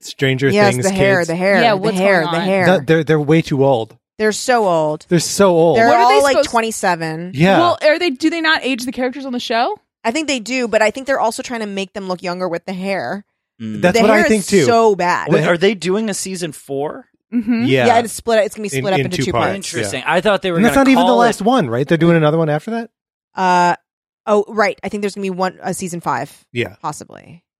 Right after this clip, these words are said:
Speaker 4: Then they need to do a time jump at some point because I know, like,
Speaker 2: 'Cause the kids are growing.
Speaker 4: there was a weird thing where we got a time jump experience as viewers because of, like, the pandemic messed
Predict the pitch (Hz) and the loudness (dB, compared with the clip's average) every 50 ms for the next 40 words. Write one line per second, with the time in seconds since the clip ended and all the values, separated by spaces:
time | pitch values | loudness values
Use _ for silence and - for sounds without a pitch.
0 | _ - 156 143 135 135 127 131 139 135 117 95 82 98 95 85 - - 117 113 | _ -4 -4 -2 0 0 0 0 0 -2 -4 -6 -6 -6 -8 -8 -6 -4 -4 -4
1 | 135 156 131 123 98 - 104 - - 143 - 151 139 117 127 131 147 147 160 147 | -4 -4 -4 -6 -6 -6 -8 -8 -8 -6 -4 -4 -6 -4 -4 -4 -4 -2 -2 -2
2 | 151 165 180 185 175 165 147 123 - _ _ _ _ - 202 185 208 - - 285 | 0 0 -2 0 0 -2 -4 -4 -6 _ _ _ _ -14 -10 -10 -10 -10 -10 -10
3 | - 269 233 294 359 453 302 - 101 160 170 180 180 175 156 170 151 147 175 208 | -10 -10 -8 -6 -6 -6 -8 -10 -6 -2 0 0 0 2 0 -2 -4 -4 -2 0
4 | 208 202 202 - - 202 208 196 165 151 165 156 151 147 - _ _ _ _ _ | 2 2 2 0 -2 -2 -2 -2 0 -2 0 0 0 -2 -6 _ _ _ _ _
5 | _ - 120 127 156 196 220 226 196 180 190 170 151 147 135 - - 147 135 135 | _ -16 -10 -4 -2 0 0 0 0 0 0 0 0 -4 -8 -4 -2 -2 -2 -2
6 | 131 110 131 120 110 - - 113 - - - 127 120 113 110 107 101 - - - | -2 -2 -2 -2 -2 -2 -8 -10 -10 -10 -8 -6 -6 -6 -6 -6 -8 -8 -10 -8
7 | 107 98 92 - - - _ _ 104 107 120 147 175 190 185 170 147 131 127 117 | -8 -8 -8 -12 -14 -16 _ _ _ -14 -6 -2 0 2 2 4 2 2 0 -2
8 | 101 113 127 117 - 131 127 117 107 110 101 101 104 104 - - 110 98 - - | -4 -6 -8 -6 -2 0 -2 0 -2 -4 -4 -4 -4 -4 -4 -8 -14 -12 -8 -6
9 | 131 123 117 113 120 117 113 98 - 113 110 101 | -6 -4 -2 -2 -2 -2 -2 -8 -6 -6 -6 -4